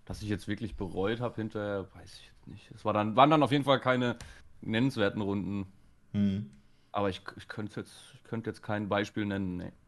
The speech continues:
Speaker 2: Hast du sonst so Tracks oder so von dir, wo du jetzt im Nachhinein sagst, so, kann ich gar nicht mehr sehen oder so?
Speaker 1: Ja, natürlich. Äh, das ist fast mit allen Tracks so, die man irgendwie, wenn man lange Musik macht oder dann, dann, dann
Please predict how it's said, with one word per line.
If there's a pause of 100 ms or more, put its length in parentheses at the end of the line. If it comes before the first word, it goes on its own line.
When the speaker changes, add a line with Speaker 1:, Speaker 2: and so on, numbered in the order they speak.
(520)
Speaker 2:
Hast
du
sonst
so
Tracks
oder
so
von
dir,
wo
du
jetzt
im
Nachhinein
sagst,
so, (240)
kann
ich
gar
nicht
mehr
sehen
oder
so? (120)
Speaker 1:
Ja,
natürlich. (420)
Äh,
das
ist
fast
mit
allen
Tracks (520)
so,
die
man
irgendwie, (200)
wenn
man
lange
Musik
macht
oder (1400)
dann,
dann,
dann